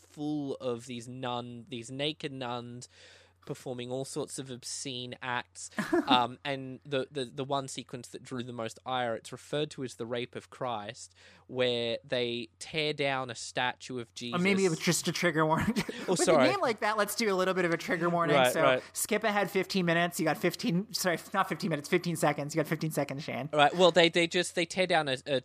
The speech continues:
Speaker 1: a statue of Jesus and just go to town on it.
Speaker 2: Oh, dear.
Speaker 1: Um, and so this sequence, you know, it obviously causes huge controversies, and the film was cut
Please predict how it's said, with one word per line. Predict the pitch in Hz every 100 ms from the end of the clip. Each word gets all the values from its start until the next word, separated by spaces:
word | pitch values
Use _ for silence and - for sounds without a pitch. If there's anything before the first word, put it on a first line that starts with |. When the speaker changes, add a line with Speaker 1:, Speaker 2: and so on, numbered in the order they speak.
| -
Speaker 1:
a |
statue | 131 - 127 - 135
of | -
Jesus | 127 123 123
and | 113
just | 131 -
go | 120
to | 107
town | - 120 120 151
on | 185
it. | 196 _ - - -
Speaker 2:
Oh, | 143
dear. | 139 131
Speaker 1:
Um, | 120 117 117 - 151
and | 143 139 131
so | 143
this | 135 147
sequence, | - 135 - 123 143
you | 123
know, | 104 -
it | 117 -
obviously | 127 127 - 113
causes | - 120 110 113
huge | 120 117 -
controversies, | 117 123 117 110 113
and | 123
the | 120
film | 165 160
was | 143 120
cut | - - 139